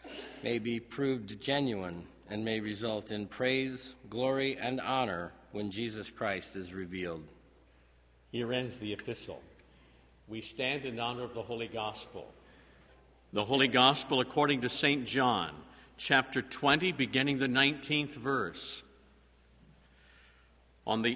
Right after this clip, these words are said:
Speaker 2: evening of that first day of the week, when the disciples were together,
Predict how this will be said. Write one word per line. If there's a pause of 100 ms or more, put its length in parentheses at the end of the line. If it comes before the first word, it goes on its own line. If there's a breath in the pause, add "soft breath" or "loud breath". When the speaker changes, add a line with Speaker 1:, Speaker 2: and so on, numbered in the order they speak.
Speaker 2:
evening
of
that
first
day
of
the
week, (480 soft breath)
when
the
disciples
were
together,